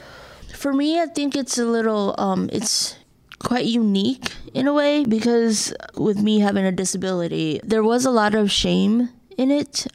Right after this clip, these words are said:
For me, it was just, you know, I knew that there were outside sources, and, um,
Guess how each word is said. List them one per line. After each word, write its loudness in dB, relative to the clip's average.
For -2
me, 4
it 4
was 2
just, 0
you 2
know, 2
I 2
knew 4
that 0
there 2
were 2
outside 2
sources, 2
and, 2
um, 2